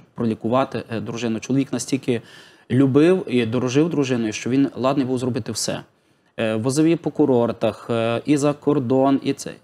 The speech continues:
Ну, одним словом, витративши все, як було от цієї неділі, е, євангельське читання про жінку кровоточиву, яка витратила все на лікування і тоді прийшла до Христа просити зцілення.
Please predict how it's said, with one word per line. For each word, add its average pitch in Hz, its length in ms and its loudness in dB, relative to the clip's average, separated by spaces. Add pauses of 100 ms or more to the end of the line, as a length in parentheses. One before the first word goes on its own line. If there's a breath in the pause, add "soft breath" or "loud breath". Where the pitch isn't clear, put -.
(240)
Ну, 170 280 -2 (480)
одним 147 260 2
словом, 143 340 0 (300)
витративши 123 720 -2
все, 170 360 0
як 131 160 0
було 123 280 0
от 120 120 0 (280 soft breath)
цієї 123 240 2
неділі, 120 500 0
е, 107 140 -4
євангельське 117 420 -2
читання 113 380 -2
про 117 140 -10
жінку 113 320 -4
кровоточиву, 107 680 -4 (560 soft breath)
яка 120 180 0
витратила 131 560 0
все 139 220 0
на 113 120 -2
лікування 95 460 -4
і - 80 -8
тоді 123 220 -6
прийшла 123 280 -4
до 120 100 -2
Христа 113 380 -4
просити 113 400 -8
зцілення. 85 380 -8